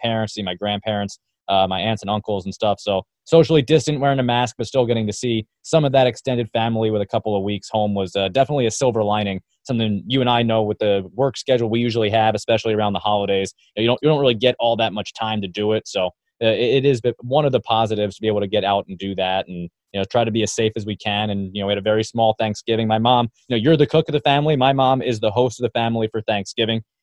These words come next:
Usually we have twenty-five, thirty people at the house. This year it was just our immediate family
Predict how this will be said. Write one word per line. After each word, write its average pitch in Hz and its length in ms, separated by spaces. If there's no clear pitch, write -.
Usually 131 260
we 120 100
have 120 220
twenty-five, 123 680
thirty 127 280
people 120 300
at 113 80
the 110 80
house. 113 240
This 123 180
year 127 80
it - 20
was 113 120
just 110 120
our 120 100
immediate 117 380
family 110 400